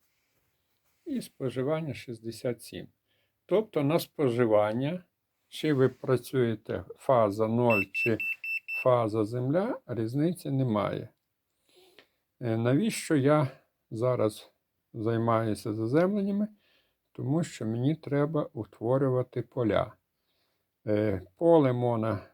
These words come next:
е, створити. Зараз я продемонструю, як це відбувається. Так, зараз ми зафіксуємо, яка в нас напруга.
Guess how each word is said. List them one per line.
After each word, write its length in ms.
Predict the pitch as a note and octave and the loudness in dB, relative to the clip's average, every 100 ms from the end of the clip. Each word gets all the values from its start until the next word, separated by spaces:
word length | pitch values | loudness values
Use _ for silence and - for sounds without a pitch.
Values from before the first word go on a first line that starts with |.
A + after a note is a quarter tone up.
| _ _ - | _ _ -6
е, 560 | A#2 A2+ A2+ A2+ A2 - _ - C#4 - _ _ _ _ | -4 -2 -2 -4 -6 -12 _ -20 -20 -20 _ _ _ _
створити. 680 | - - A2+ A2+ C3+ D3 C#3 | -20 -6 0 4 4 2 0
Зараз 400 | A2+ B2 A2 - | 2 2 2 -2
я 60 | A2+ | -10
продемонструю, 1160 | - B2 A#2 A#2+ A#2+ - - B2 B2 G#2+ A2 - _ _ _ _ | -6 -4 0 0 -2 -4 -4 2 4 4 0 -6 _ _ _ _
як 280 | A#2 A2 - | 4 4 4
це 140 | - A2+ | -6 -4
відбувається. 1000 | G#2 G#2 G#2 A2 A#2+ C3+ D3+ - F3 F#3+ _ _ _ _ _ _ | -4 -2 -2 2 2 2 -2 -2 -4 -4 _ _ _ _ _ _
Так, 320 | B2 A#2+ G#2+ | -6 -4 -4
зараз 400 | G#2+ C3+ A#2+ - | 0 0 0 -2
ми 320 | C3 A#2 G#2 - _ - | -2 -2 -4 -14 _ -10
зафіксуємо, 800 | A2+ A#2+ - B2+ - C#3 A#2+ A2 | -4 -4 -4 -12 -2 2 2 2
яка 240 | A#2 - | -2 0
в 60 | A#2+ | 0
нас 320 | A#2+ A#2 - | 0 -2 -4
напруга. 880 | C3+ B2+ - - B2+ A2+ A2 B2 C#3+ | -2 0 -2 -4 -2 0 2 2 2